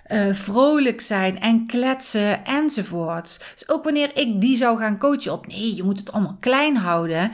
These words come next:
dan gaat dat niet werken. En daarom is het dus belangrijk om te weten: wat zijn jouw dominante energieën? Je hebt ze natuurlijk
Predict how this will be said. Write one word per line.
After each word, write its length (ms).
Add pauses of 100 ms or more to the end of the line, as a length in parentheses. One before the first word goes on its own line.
(220)
dan 200
gaat 260
dat 200
niet 220
werken. 680 (720)
En 120
daarom 260
is 100
het 120
dus 200
belangrijk 520
om 120
te 120
weten: 540 (260)
wat 240
zijn 380
jouw 220
dominante 560
energieën? 600
Je 80
hebt 260
ze 100
natuurlijk 680